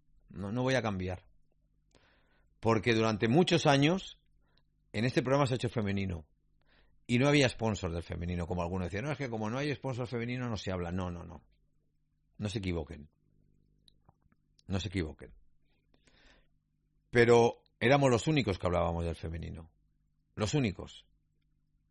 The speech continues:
Y aquí venían jugadoras en la buena época. La época de Vero Boquete, que en este estudio ha estado como dos o tres veces. Y han pasado en la, en la época de Oscar Aja, por ejemplo,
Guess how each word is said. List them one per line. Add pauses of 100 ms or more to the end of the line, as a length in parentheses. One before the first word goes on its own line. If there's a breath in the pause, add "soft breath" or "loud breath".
(580)
Y
aquí
venían
jugadoras (440)
en
la
buena
época. (540)
La
época
de
Vero
Boquete,
que
en
este
estudio
ha
estado
como
dos
o
tres
veces. (840 soft breath)
Y
han
pasado (1300)
en
la,
en
la
época
de
Oscar
Aja,
por
ejemplo,